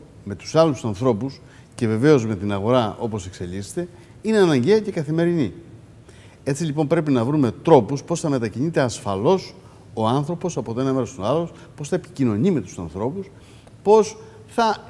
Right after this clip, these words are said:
ε, συμμετέχει σε αυτή την εμπορική διαδικασία, αν θέλετε, που έχουν οι πόλεις μας, η αγορά γενικότερα. Ε, βλέποντας, παράδειγμα, άλλες χώρες, ε, στην Ευρώπη, βλέπουμε ότι έχουν διαμορφώσει και τα εμπορικά τους κέντρα διαφορετικά, τα διοικητικά τους κέντρα διαφορετικά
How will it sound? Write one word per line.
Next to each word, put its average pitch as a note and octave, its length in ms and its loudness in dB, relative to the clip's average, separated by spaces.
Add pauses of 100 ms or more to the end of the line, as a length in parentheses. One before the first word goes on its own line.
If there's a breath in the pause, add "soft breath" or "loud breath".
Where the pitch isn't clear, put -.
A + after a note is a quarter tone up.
(120)
ε, F#3+ 460 2
συμμετέχει F3+ 600 2
σε D#3 120 -6
αυτή F3 200 -4
την E3+ 160 -2
εμπορική D3+ 340 0
διαδικασία, C3 520 0
αν F#2 80 -6
θέλετε, C#3 240 -2
που B2+ 100 -6
έχουν B2 160 -6
οι G#2 40 -4
πόλεις C#3 300 -2
μας, C#3 180 -6 (240 loud breath)
η C#3+ 100 0
αγορά A#2+ 240 4
γενικότερα. G2+ 600 -2 (800 loud breath)
Ε, G2 80 -8 (160)
βλέποντας, D3 500 2
παράδειγμα, C#3 480 4
άλλες C#3 240 2
χώρες, A2+ 540 0
ε, F#2 360 -4
στην F#3+ 280 -2
Ευρώπη, A#2 420 2 (840 loud breath)
βλέπουμε F3 300 2
ότι F3 120 0
έχουν F3+ 140 2
διαμορφώσει D#3+ 720 0 (680 loud breath)
και C#3 360 4 (120)
τα A#2+ 100 0 (840 soft breath)
εμπορικά B2 420 2
τους G#2 120 -8
κέντρα G#2+ 240 -2
διαφορετικά, G2 720 -4
τα D#3 120 4
διοικητικά C3 500 0
τους G2 120 -10
κέντρα G2+ 240 -6
διαφορετικά F2 920 -2